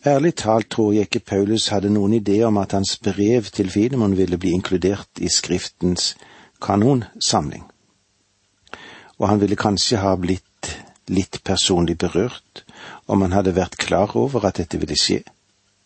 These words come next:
Det å lese dette brevet er som å titte Filemon over skulderen og lese hans personlige korrespondanse. Paulus skrev dette brevet til ham personlig.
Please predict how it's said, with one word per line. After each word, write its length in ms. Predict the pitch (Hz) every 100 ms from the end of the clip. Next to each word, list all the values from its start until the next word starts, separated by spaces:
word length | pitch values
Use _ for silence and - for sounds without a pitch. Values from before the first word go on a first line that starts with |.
| _ _ _ _ _ _ _ _ - - - - - _ -
Det 280 | 131 151 127 143
å 80 |
lese 520 | 120 131 113 90 - 127
dette 260 | 104 113
brevet 360 | - 101 92 90
er 120 | 92 101
som 160 | 110 104
å 80 |
titte 480 | - 98 - 110 101
Filemon 400 | - 101 104 98 90
over 260 | 92 98
skulderen 640 | - - 123 98 110 110 107
og 80 | 95
lese 440 | 101 87 - 95
hans 240 | 95 95 -
personlige 640 | 95 - 95 110 101 90
korrespondanse. 800 | - 82 - 78 76 - - - _ _ _ _ _ _ _ _ _ _ _ - - - _ _
Paulus 400 | - 131 143 - -
skrev 340 | 101 120 147
dette 240 | 139 - 113
brevet 380 | 98 92 87 90
til 160 | 92
ham 180 | 92 87
personlig. 680 | - 92 - 101 - -